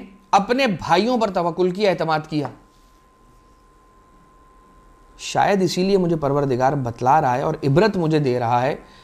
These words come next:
کہ جن بھائیوں پر تم اعتماد اور اعتبار کر رہے تھے، یہی بھائی تمہیں اٹھا کر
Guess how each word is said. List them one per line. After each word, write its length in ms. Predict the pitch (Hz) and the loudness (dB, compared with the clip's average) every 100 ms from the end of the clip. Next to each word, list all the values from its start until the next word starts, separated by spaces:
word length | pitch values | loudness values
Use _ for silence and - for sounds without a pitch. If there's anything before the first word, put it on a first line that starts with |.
| - - | -12 -2
کہ 80 | |
جن 280 | 156 160 160 | 2 2 2
بھائیوں 420 | 131 120 123 175 208 | 0 2 4 4 4
پر 160 | 202 | 2
تم 160 | 180 185 | 2 0
اعتماد 440 | 147 147 151 165 | 0 0 2 2
اور 100 | 156 | 2
اعتبار 360 | 135 135 135 139 | 2 2 0 0
کر 160 | 131 | 0
رہے 140 | 120 147 | 0 0
تھے، 120 | 190 | 0
یہی 600 | 170 131 135 127 131 190 147 | 0 -2 0 2 4 0 -2
بھائی 340 | 98 120 208 190 | -2 0 0 0
تمہیں 240 | 165 165 | -4 -2
اٹھا 260 | 135 - 117 | -4 -4 -6
کر 180 | 120 | -2